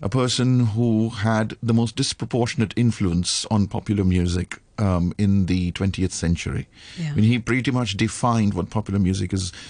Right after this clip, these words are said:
Speaker 1: I mean, the Beatles and everybody else that came after him just took on him. I mean, you know, they, they, they took that and they took it to, uh, uh,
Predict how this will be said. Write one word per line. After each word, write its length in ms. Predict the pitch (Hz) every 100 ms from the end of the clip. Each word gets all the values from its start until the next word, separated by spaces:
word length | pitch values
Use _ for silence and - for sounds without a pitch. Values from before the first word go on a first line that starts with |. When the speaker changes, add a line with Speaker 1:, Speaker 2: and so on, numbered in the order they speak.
| -
Speaker 1:
I 60 | -
mean, 180 | 117 107 - - -
the 100 | 113
Beatles 560 | 127 143 135 127 107
and 100 | 110
everybody 560 | 117 131 139 131 127 127
else 220 | 117 113
that 180 | 123 110
came 240 | 131 117
after 340 | 110 104 - 110
him 300 | 95 92 92
just 360 | 113 - -
took 200 | - 120
on 200 | 117 113
him. 400 | 90 98 92 73 -
I 40 |
mean, 180 | 101 95
you 60 | 92
know, 120 | 95
they, 180 | 98 95
they, 260 | 104 107 -
they 160 | 104 104
took 240 | 135 127
that 240 | 107 110 113
and 120 | 104
they 100 | 107
took 200 | 107 98
it 160 | 101 -
to, 420 | 113 98 98 104
uh, 320 | 101 90 -
uh, 140 | 101